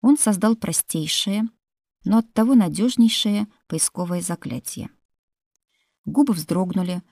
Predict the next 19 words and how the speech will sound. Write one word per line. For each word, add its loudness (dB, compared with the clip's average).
хотя -6
ему -2
давно 2
уже 0
не -2
требовалось -4
произносить -6
вслух -2
слова-концентраторы. -6
Это -2
все -2
волнение. -2
Заклятие 0
соскользнуло -2
с -6
ладоней, 4
и 2
Ежи 4
почувствовал, -4